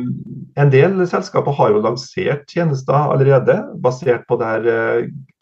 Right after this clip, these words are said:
A P I-et som chat G P T har bak, som de da har betalt for å få tilgang til. Og det gjør at, eh, man kan bygge ting allerede i dag, men, eh,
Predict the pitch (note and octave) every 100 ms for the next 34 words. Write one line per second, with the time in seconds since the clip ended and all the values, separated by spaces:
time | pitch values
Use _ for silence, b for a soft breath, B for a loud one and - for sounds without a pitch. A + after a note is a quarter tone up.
0 | - A2+ A2 A2+ - A2 F#2+ C3 C3+ B2+
1 | B2+ - - - C#3 A#2 A#2 - B2 F3
2 | F#3 B2+ A2+ A2 G#2+ G2+ G#2+ - G2 G2+
3 | - - G2 G#2+ G#2+ b b b _ A#2
4 | A2 A#2+ G#2 G#2+ - D#3 B3 - _ b
5 | b b - C3+ C#3 G3+ D3 A#2+ B2 C3
6 | C#3 C3+ C#3 C#3+ F3 E3+ D#3 C#3+ C3+ B2
7 | G2+ G2+ G#2+ A2 G#2+ G#2+ F#2+ F#2 G#2 -
8 | - F#2+ A#2 B2 B2 - - A#2+